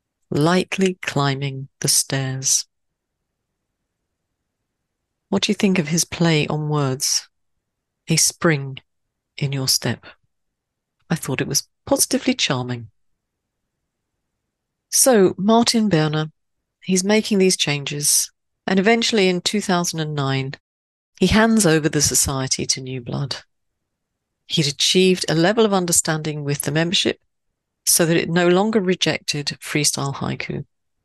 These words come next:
I wonder how far he was aided in that quest by the possibilities of exchanging ideas via the internet. And what part did the European Union and,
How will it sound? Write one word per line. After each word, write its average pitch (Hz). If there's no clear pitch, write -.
I 208
wonder 262
how 262
far 202
he 190
was 175
aided 170
in 156
that 151
quest -
by 151
the 151
possibilities 156
of 160
exchanging 151
ideas 135
via 156
the 151
internet. -
And 214
what 269
part -
did 175
the 160
European 165
Union 180
and, 156